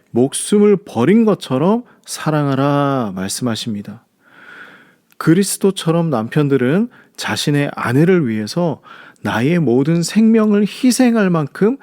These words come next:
사랑해야 합니다. 바울이 말한 예수님의 사랑은요,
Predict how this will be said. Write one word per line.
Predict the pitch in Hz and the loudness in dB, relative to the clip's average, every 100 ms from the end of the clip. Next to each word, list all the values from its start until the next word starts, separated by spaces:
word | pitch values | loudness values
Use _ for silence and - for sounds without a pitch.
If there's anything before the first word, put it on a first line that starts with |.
| - _ | -14 _
사랑해야 | - - 214 208 185 139 127 | -12 -6 -2 0 2 2 0
합니다. | 156 160 101 98 104 _ _ _ - - _ | -2 -4 -6 -10 -18 _ _ _ -20 -20 _
바울이 | - 113 143 185 214 | -6 0 2 4 4
말한 | 202 165 165 151 | 2 0 0 0
예수님의 | 110 127 - 170 165 156 | 0 -2 0 0 0 -2
사랑은요, | - 202 190 165 160 180 | -2 -2 2 2 2 0